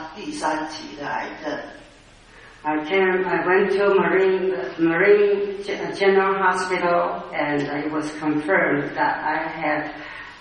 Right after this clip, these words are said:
Speaker 2: stage three can-, lung cancer.
Speaker 1: 因为里面有一个肿瘤很大，还有扩散的四五个淋巴。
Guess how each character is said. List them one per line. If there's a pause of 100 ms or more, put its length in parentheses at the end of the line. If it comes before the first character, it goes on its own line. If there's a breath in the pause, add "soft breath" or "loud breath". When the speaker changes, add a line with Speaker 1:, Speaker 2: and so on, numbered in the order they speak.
(120)
Speaker 2:
stage
three (100)
can-,
lung
cancer. (1400)
Speaker 1:
因
为
里
面
有 (140)
一
个
肿 (300)
瘤 (160)
很 (180)
大， (380)
还 (100)
有 (180)
扩
散 (160)
的
四
五
个
淋 (220)
巴。